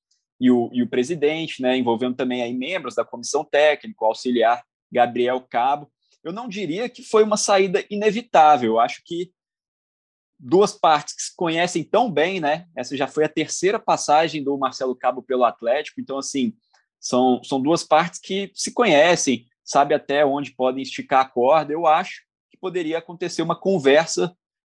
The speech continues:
pra tentar parar arestas, né? Eu acho que era uma saída que poderia ter sido evitada se as duas partes entrassem em comum acordo aí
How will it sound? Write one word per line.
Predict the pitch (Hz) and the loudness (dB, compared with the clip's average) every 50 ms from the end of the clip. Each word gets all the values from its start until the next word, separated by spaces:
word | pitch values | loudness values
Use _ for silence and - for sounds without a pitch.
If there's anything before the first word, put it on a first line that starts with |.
| _ _ _ | _ _ _
pra | - 160 165 165 170 | 2 4 4 4 2
tentar | - 190 185 180 175 - 151 147 156 165 175 | 0 -4 -6 -4 0 2 4 4 4 2 0
parar | - - 180 175 151 147 156 165 175 | -2 -2 -2 0 0 0 -2 -2 -4
arestas, | 180 190 185 147 143 143 - - - 117 104 101 | -4 -6 -6 -6 -6 -6 -8 -10 -12 -12 -10 -6
né? | 110 117 135 | -6 -4 -2
Eu | 135 117 | -2 -2
acho | 113 123 - - | -2 -4 -4 -6
que | - 143 147 151 156 151 | -2 -2 0 0 2 4
era | 147 151 151 | 4 2 2
uma | 160 165 160 | 0 -4 -6
saída | - - 175 160 147 151 151 160 | -2 0 2 2 2 2 0 -4
que | - _ _ | -8 _ _
poderia | - 156 143 147 139 131 165 190 | -6 -2 0 0 2 2 0 0
ter | 185 - 170 | 0 -2 -4
sido | - - 156 143 | -4 -4 -2 -2
evitada | 151 135 131 131 - - 208 214 220 - - - 180 170 - _ _ _ _ _ _ - - | -2 -2 -2 -4 -2 2 4 4 6 6 4 2 0 -6 -8 _ _ _ _ _ _ -14 -10
se | - - 180 190 226 - _ _ | -6 -4 -2 -2 -4 -6 _ _
as | - 175 147 | -4 -2 0
duas | 160 170 160 - | 0 0 0 0
partes | - 156 151 156 156 - - | 2 2 2 2 0 -4 -6
entrassem | 160 156 - 156 156 156 156 - 160 | -6 -4 -2 -2 0 0 -2 -4 -8
em | 156 | -4
comum | - 175 156 147 151 156 | -2 -2 -2 0 0 0
acordo | 160 156 - - 127 127 139 165 160 156 | 0 0 0 0 2 2 2 2 2 2
aí | 131 120 135 139 - | 2 2 2 -2 -6